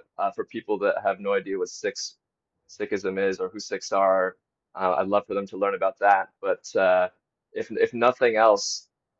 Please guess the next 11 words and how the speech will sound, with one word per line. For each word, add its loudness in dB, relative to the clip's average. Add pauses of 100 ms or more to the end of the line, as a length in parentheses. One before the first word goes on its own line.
I 0
just -6
want 2
them -2
to -6
see -4
Vishwajit -6
as 0
Sikh -6
Captain 0
America 0